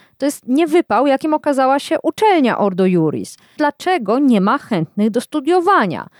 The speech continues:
Wprawdzie Jerzy Kwaśniewski twierdzi, że studentów jest w sam raz, ale nie potwierdzają tego dane z Ministerstwa Edukacji i Nauki, o które wspomniany już Kuba Gawron występował.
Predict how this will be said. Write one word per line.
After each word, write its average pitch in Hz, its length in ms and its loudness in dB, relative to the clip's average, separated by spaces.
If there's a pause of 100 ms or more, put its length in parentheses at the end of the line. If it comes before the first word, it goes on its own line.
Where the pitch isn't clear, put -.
(160)
Wprawdzie 240 840 0
Jerzy 233 460 0
Kwaśniewski 240 560 -4
twierdzi, 226 480 -2
że 196 120 0
studentów 226 560 -2
jest 185 200 -4
w - 60 -18
sam 285 260 0
raz, 220 440 0 (200)
ale 370 440 2
nie 320 120 0
potwierdzają 311 720 0
tego 320 280 0
dane 240 460 0
z 254 60 -4
Ministerstwa 269 500 -2
Edukacji 269 560 -2
i 302 40 -2
Nauki, 330 640 2
o - 80 0
które 233 460 0
wspomniany 247 400 -2
już 226 140 -2
Kuba 226 220 -2
Gawron 214 360 0
występował. 196 800 -2